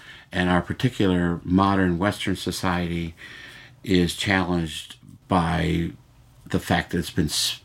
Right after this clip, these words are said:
speeded up. We don't seem to have time any longer.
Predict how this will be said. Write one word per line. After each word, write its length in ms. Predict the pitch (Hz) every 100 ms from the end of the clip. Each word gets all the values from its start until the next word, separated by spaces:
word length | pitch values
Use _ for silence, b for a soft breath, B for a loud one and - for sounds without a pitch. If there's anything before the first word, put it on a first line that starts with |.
| -
speeded 640 | - - - 90 85 76
up. 380 | 80 73 - - B B B B
We 140 | 82 82
don't 240 | 92 87
seem 240 | - 90
to 60 | 82
have 320 | 80 80 -
time 800 | - - 117 92 82 73 73 67 b _ -
any 240 | 85 78
longer. 560 | 80 78 73 78 73